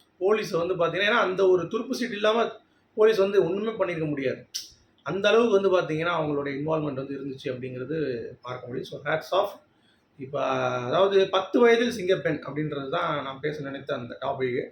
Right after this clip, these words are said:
அடுத்து கவின் அவர்களுடைய படுகொலைக்கு, ஆணவ படுகொலை. அவங்க வந்து பையனை நல்லா சம்பாதிச்சிருக்கான், ஐ டில இருக்கான்,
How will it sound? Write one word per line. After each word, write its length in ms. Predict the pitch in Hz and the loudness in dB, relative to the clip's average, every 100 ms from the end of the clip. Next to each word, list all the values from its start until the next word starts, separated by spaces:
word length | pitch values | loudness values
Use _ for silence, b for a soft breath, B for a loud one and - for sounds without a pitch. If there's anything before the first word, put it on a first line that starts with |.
| _ b b b | _ b b b
அடுத்து 800 | - 156 247 - 208 202 226 - - _ _ _ - | 0 2 2 2 4 6 6 0 -14 _ _ _ -2
கவின் 340 | 196 254 254 | 2 4 4
அவர்களுடைய 600 | 208 190 170 156 147 160 | 6 4 4 0 2 2
படுகொலைக்கு, 920 | 160 156 165 147 131 135 156 139 120 - _ _ _ _ - | 2 -2 0 0 -2 -4 -4 -2 -4 -8 _ _ _ _ -12
ஆணவ 320 | 147 160 160 | -4 -2 0
படுகொலை. 320 | 143 135 131 | 0 -2 0
அவங்க 260 | 127 139 143 | 0 0 -2
வந்து 300 | 151 175 165 | -2 -2 -2
பையனை 440 | - 139 165 175 | -4 -4 -4 -4
நல்லா 580 | 175 147 156 170 160 - 147 | -2 -2 2 2 0 -4 -8
சம்பாதிச்சிருக்கான், 680 | 147 151 147 147 143 147 143 _ _ _ _ _ | -4 -4 -2 -4 -4 -4 -6 _ _ _ _ _
ஐ 140 | - 156 | -4 -2
டில 240 | 156 151 | 0 0
இருக்கான், 320 | 131 139 139 | 0 -2 -4